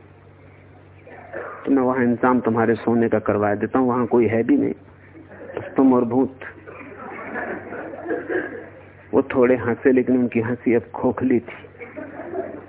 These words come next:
उन्होंने कहा, "मैं डरता नहीं, क्या जरूरत वहां जाने की?" कसम, नहीं डरते। तो फिर जाने में भय क्या?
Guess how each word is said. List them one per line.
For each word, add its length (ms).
उन्होंने 300
कहा, 100
"मैं 200
डरता 340
नहीं, 180
क्या 200
जरूरत 360
वहां 280
जाने 300
की?" 380
कसम, 420
नहीं 320
डरते। 380
तो 80
फिर 200
जाने 320
में 200
भय 180
क्या? 280